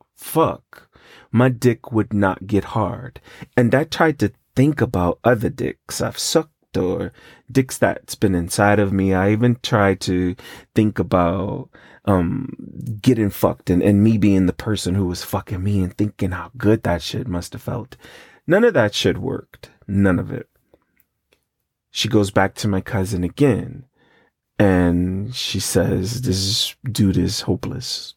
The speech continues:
Like, he, he can't fuck. He's not gonna be able to fuck me. Let's just dead ass that shit. It's not gonna happen." Well, then my cousin comes up with this bright idea. He approaches me about doing a threesome.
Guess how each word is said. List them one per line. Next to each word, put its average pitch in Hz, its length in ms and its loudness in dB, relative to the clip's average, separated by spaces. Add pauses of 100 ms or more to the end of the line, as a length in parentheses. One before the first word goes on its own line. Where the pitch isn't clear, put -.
Like, - 220 -18
he, - 180 -16 (100)
he 123 140 -4
can't 139 380 0
fuck. - 260 -4
He's 101 220 -4
not 104 180 4
gonna 113 160 2
be 110 140 4
able 107 160 0
to 120 60 2
fuck - 280 -2
me. 90 300 -2 (540)
Let's 98 280 2
just 101 260 0 (460)
dead 92 240 4
ass 85 300 2
that 90 240 -2
shit. 104 500 -6 (100)
It's - 220 -8
not 90 240 0
gonna 90 160 -4
happen." 117 540 -2 (1120)
Well, 175 80 2
then 220 140 4
my 269 120 4
cousin 110 640 2 (300)
comes 123 260 2
up - 140 0
with 110 120 -4
this 101 120 -4
bright 98 420 2
idea. - 540 -4 (1400)
He 156 120 2
approaches 139 540 2
me 98 140 4
about 92 340 2
doing 90 320 0
a 82 60 -4
threesome. - 720 -10